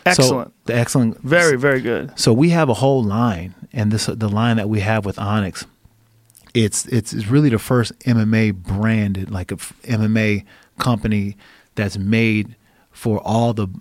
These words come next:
Speaker 1: the, the way we move in M M A, you know, everything that happens in M M A, because now the, the equipment that we use now, we borrow it from kickboxing or boxing. And there's that gap of, of just efficiency when it comes to manufacturing,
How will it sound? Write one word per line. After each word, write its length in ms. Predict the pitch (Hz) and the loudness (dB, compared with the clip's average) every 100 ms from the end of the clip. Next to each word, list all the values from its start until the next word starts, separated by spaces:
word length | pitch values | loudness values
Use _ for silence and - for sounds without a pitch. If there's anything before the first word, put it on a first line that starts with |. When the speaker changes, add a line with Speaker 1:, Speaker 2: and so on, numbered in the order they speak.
| - | -10
Speaker 1:
the, 160 | 113 101 | -6 -4
the 160 | 101 92 | -4 -4
way 340 | 101 117 117 | 0 2 2
we 160 | 113 107 | 0 0
move 260 | 110 107 | 0 0
in 120 | 101 | -2
M 120 | 98 101 | -2 -2
M 140 | 98 | -2
A, 100 | 95 | -4
you 160 | 92 98 | -4 -4
know, 240 | 98 - | -4 -6
everything 420 | 113 110 104 110 104 | -4 -4 -2 0 -2
that 140 | 95 | -2
happens 440 | - 110 107 101 | -6 -6 -6 -6
in 140 | 101 98 | -6 -4
M 120 | 98 | -4
M 80 | 98 | -4
A, 20 | |
because 300 | 95 - 87 | -6 -8 -4
now 200 | 101 117 | -2 0
the, 220 | 107 78 | 0 -4
the 80 | 55 | -8
equipment 300 | 104 113 101 | -6 -4 -4
that 80 | 101 | -6
we 80 | 95 | -4
use 220 | 101 92 | -4 -4
now, 400 | 101 120 107 101 - - - _ _ | -4 -2 -2 -4 -10 -20 -20 _ _
we 100 | 113 | 2
borrow 380 | 98 101 101 101 | 2 2 2 0
it 60 | |
from 140 | - 98 | -2 -6
kickboxing 720 | - 107 - 98 98 - 101 | -2 -2 0 -4 -4 -4 -2
or 80 | 95 | 0
boxing. 540 | 104 117 - 92 78 - - - - | 0 -2 -2 -10 -12 -16 -20 -18 -2
And 140 | 101 | 2
there's 180 | 101 95 | 2 0
that 260 | 95 90 - | -2 -6 0
gap 360 | 117 110 98 - | 0 2 -2 -6
of, 240 | 98 90 | -6 -6
of 160 | 101 95 | -8 -2
just 220 | 110 - | -2 0
efficiency 680 | 104 - 143 135 110 - 101 | -6 0 0 2 -2 -2 -2
when 160 | 104 | -2
it 100 | 104 | -4
comes 340 | - 110 104 - | -4 -4 -4 -4
to 100 | 104 | -2
manufacturing, 920 | 101 101 98 - 113 107 - 104 98 | 0 -2 -4 -2 -2 -2 -2 -2 -2